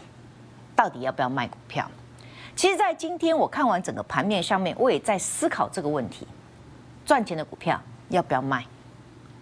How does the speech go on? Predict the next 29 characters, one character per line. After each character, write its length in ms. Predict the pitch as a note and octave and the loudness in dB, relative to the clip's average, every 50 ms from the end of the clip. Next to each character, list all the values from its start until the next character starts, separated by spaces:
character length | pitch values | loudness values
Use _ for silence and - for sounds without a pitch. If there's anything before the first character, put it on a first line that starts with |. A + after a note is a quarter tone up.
| - - - - | -20 -20 2 2
但 100 | C4+ C4 | 2 2
是 120 | B3 B3+ C4 | 4 0 0
我 100 | F3 D3 | 0 0
最 300 | - - D#4 D4 A3+ E3+ | 0 2 2 4 4 2
后 300 | - - - F4 C4+ F3 | 0 0 2 2 2 2
的 120 | - A#2+ | 2 -2
决 200 | A#2+ - B2 A2+ | -4 -2 -2 -2
定 220 | A2+ - - C3 A2 | -2 0 -2 -2 -2
是， 260 | - - D#3+ G#2 - - - - - - | -2 -2 -2 -2 -4 -6 -14 -18 -14 -8
其 220 | - - G3 G3 | -4 0 0 0
实 240 | F#3+ - D3 C#3+ C#3+ - - - | 0 0 -2 -2 -2 -6 -10 -8
可 160 | - - D#3+ | -2 0 0
以 100 | E3+ F3 | 0 0
再 240 | - - - E3 C#3 | -2 0 0 0 0
等 140 | A#2 - - A#2+ A#2 | 0 -4 -8 -6 -6
等。 120 | - - - - - - - - - - - - - - - - - - - | -6 -6 -8 -12 -20 -20 -20 -20 -20 -20 -20 -20 -20 -20 -20 -20 -20 0 4
那 240 | D4+ E4+ D4 B3+ - - - - | 4 4 4 2 -2 -6 0 2
为 140 | A4 G4 D4 | 2 4 4
什 220 | - - - C3+ | 0 -2 -4 -4
么 160 | - G2+ - - - - - | -6 -6 -6 -8 -10 -20 -2
我 160 | - E3+ D3+ | 2 2 2
会 180 | C3 - C4 A#3+ | 4 4 2 2
认 260 | G3+ F#3+ D4 B3 F3+ | 4 4 2 2 2
为 160 | C3 B2+ B2+ - - - | 0 -2 -2 -4 -4 -2
可 200 | - - F3 G3 | 0 2 4 4
以 140 | C#4 B3+ E3 | 2 2 0
再 220 | - - A3 F#3 | 2 2 2 2
等 240 | D3 - C3 A#2 D#3+ C3+ | 2 -2 -4 -4 -4 -2
等？ 120 | - - | -2 -2